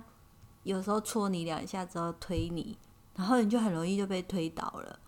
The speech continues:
然后又再戳你两下，然后再推你，你又真的是站得很稳。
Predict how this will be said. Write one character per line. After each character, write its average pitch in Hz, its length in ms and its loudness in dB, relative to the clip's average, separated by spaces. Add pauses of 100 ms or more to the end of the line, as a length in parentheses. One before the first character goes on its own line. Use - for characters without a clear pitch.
(580)
然 220 120 4
后 277 60 6
又 285 140 2
再 277 160 4
戳 254 260 4
你 214 200 2
两 175 260 2
下， 202 240 2
然 190 80 2
后 220 80 4
再 226 140 2
推 214 320 2
你， 185 220 0
你 175 100 2
又 240 180 4
真 262 220 0
的 240 60 4
是 226 100 2 (100)
站 214 240 4
得 165 140 0
很 151 360 -4
稳。 151 140 -2